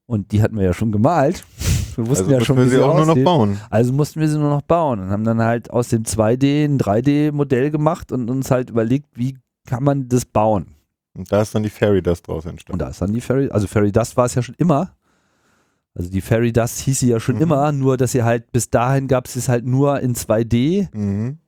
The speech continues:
Speaker 1: Äh, und es gab sie tatsächlich auch schon beim ersten Mal in drei D, weil es gab ja so ein kleines Trailer-Video mit dem Heart of Gold, äh, Song drunter gelegt, wo die Rakete auf dieser Wiese landet. So.
Speaker 2: Mhm.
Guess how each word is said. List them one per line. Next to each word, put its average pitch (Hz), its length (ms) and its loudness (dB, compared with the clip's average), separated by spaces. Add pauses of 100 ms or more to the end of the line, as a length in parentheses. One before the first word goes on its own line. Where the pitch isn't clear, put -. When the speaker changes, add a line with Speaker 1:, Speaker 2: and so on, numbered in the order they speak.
(100)
Speaker 1:
Äh, 131 380 2
und 196 200 0
es 175 120 -2
gab 175 180 0
sie - 80 -8
tatsächlich 165 380 0
auch 147 160 0
schon 151 160 -2
beim 131 160 2
ersten 156 340 0
Mal 123 160 0
in 123 120 0
drei 113 200 0
D, 131 160 0
weil 123 120 2
es 120 100 -4
gab 127 120 0
ja 123 60 0
so 123 80 0
ein 123 60 -4
kleines 113 320 0
Trailer-Video 117 1080 2 (500)
mit 113 120 -4
dem 110 180 0
Heart 110 160 2
of 113 160 -2
Gold, 120 640 0
äh, 104 320 2
Song 110 400 0
drunter 110 300 0
gelegt, 113 420 -2
wo 127 320 2
die 123 160 -2
Rakete 123 460 0
auf - 100 -2
dieser 123 300 0
Wiese 160 180 2
landet. 85 380 0
So. 113 240 2
Speaker 2:
Mhm. 135 240 2